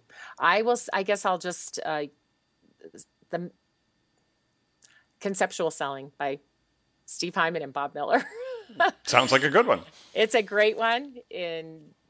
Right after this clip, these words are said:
Speaker 1: it will really help you understand how to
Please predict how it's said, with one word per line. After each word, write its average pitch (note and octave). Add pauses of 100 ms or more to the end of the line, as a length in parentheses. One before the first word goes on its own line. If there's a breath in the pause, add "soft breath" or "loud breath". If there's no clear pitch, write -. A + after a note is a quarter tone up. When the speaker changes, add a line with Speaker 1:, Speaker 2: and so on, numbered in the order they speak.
(240)
Speaker 1:
it E3
will D#3+
really F3+
help F#3
you D#3
understand D3+
how D3
to C#3